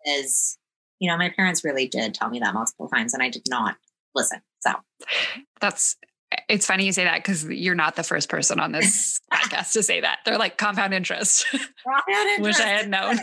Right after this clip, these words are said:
Speaker 2: <laughs>
Speaker 1: It's a blessing and a curse though. So, you know, like, the good news is you, it's not too late.
Speaker 2: Never too late.
Speaker 1: It's never too late.
Speaker 2: You gotta start where you are.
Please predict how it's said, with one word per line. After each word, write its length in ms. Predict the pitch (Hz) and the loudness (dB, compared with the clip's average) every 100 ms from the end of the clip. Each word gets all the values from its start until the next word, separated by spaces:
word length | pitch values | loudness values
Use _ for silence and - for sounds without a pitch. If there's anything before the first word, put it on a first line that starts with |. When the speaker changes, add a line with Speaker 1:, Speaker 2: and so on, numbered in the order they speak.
| - | -2
Speaker 2:
<laughs> 240 | 285 - - - - - - | -6 -6 -16 -16 -16 -18 -4
Speaker 1:
It's 180 | 294 330 | -2 0
a 60 | 349 | 0
blessing 420 | 311 349 330 349 | 0 0 0 0
and 80 | 349 | 0
a 60 | |
curse 360 | - 220 196 - | 2 2 2 0
though. 320 | 156 127 - 190 _ | 0 0 -2 -14 _
So, 540 | - 220 208 208 208 202 | -2 2 2 0 -4 -2
you 100 | 202 | 2
know, 200 | 185 233 | 2 2
like, 220 | 208 190 | 2 2
the 80 | 208 | 0
good 200 | 208 220 | 2 2
news 260 | 220 214 | 2 2
is 580 | 190 170 170 170 165 - - _ _ _ | 2 2 2 0 0 -2 -6 _ _ _
you, 180 | 165 175 | 2 2
it's 160 | 160 | 2
not 220 | - 185 202 | -2 0 0
too 160 | 196 | -2
late. 360 | 165 - - - _ _ - | -2 -2 -6 -8 _ _ -2
Speaker 2:
Never 220 | 226 262 | 0 2
too 160 | 269 185 | 0 0
late. 320 | 143 - - - - | 0 -4 -10 -20 -12
Speaker 1:
It's 80 | - | 0
never 160 | 190 | 2
too 120 | 190 - | 2 -2
late. 100 | - _ _ _ - | -8 _ _ _ -6
Speaker 2:
You 100 | 180 | 0
gotta 140 | 190 | 0
start 200 | 190 202 | 2 0
where 100 | 175 | 0
you 80 | 185 | 2
are. 240 | 190 151 | 2 0